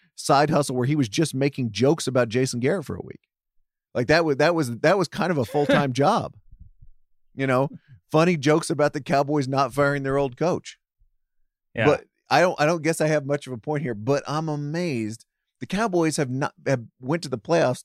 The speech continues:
Speaker 1: three times in Jason Garrett's nine years as head coach. Three times. They didn't win anything.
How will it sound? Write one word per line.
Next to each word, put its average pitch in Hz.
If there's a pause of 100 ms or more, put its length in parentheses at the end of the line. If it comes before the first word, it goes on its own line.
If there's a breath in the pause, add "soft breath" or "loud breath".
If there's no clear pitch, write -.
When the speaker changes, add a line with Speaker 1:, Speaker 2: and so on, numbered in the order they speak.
Speaker 1:
three 160
times 156
in 120
Jason 131
Garrett's 127
nine 127
years 127
as 104
head 107
coach. - (540)
Three 147
times. 127 (640)
They 143
didn't 143
win 139 (100)
anything. 131